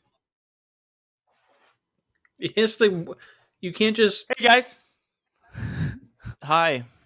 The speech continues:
Speaker 1: What was
Speaker 3: We've
Speaker 1: that?
Speaker 3: been here waiting for you for hours, Parker.
Speaker 2: Cool, let's get it
Speaker 3: Literal
Speaker 2: started.
Speaker 1: Oh, yeah.
Speaker 3: hours.
Speaker 1: Yeah.
Speaker 3: Oh.
Speaker 2: Hello, hello, and welcome to the Eraser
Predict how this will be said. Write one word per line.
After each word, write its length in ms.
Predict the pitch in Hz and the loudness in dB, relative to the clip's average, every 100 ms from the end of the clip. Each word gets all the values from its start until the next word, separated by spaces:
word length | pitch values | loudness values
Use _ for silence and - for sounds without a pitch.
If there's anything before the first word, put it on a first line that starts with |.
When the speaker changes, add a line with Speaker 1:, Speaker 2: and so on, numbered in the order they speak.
| _ _ _ _ _ - | _ _ _ _ _ -4
Speaker 1:
What 100 | 165 | -2
was 120 | 156 | 2
Speaker 3:
We've 100 | 175 | 4
Speaker 1:
that? 40 | |
Speaker 3:
been 140 | 190 180 | 4 2
here 180 | 180 165 | 2 4
waiting 320 | 156 160 151 | 2 2 -2
for 120 | 151 | -4
you 120 | 139 135 | -4 -2
for 180 | 143 - | -4 2
hours, 460 | 131 131 127 117 | 4 6 4 -2
Parker. 600 | - 117 117 - 117 110 - _ _ _ _ | -4 -2 -2 -4 -8 -8 -12 _ _ _ _
Speaker 2:
Cool, 160 | 294 - | 2 4
let's 140 | 165 | 4
get 60 | 156 | 4
it 60 | |
Speaker 3:
Literal 140 | 139 - | 2 4
Speaker 2:
started. 220 | 156 143 | 4 4
Speaker 1:
Oh, 20 | 135 | 2
yeah. 100 | 127 | 2
Speaker 3:
hours. 360 | 123 110 107 - _ _ _ | 0 -2 -8 -14 _ _ _
Speaker 1:
Yeah. 460 | 160 127 117 143 120 | -4 0 2 2 2
Speaker 3:
Oh. 140 | 98 - | -2 -6
Speaker 2:
Hello, 460 | 233 269 294 302 285 _ _ _ _ _ | 4 8 8 8 2 _ _ _ _ _
hello, 600 | 165 180 202 269 240 220 247 | 0 2 6 8 10 8 6
and 180 | 208 202 | 2 6
welcome 460 | 214 233 226 202 202 | 6 6 4 -4 -4
to 120 | 196 | -6
the 320 | 175 175 - | -6 -6 -8
Eraser 420 | 208 208 196 196 | -4 -2 0 -2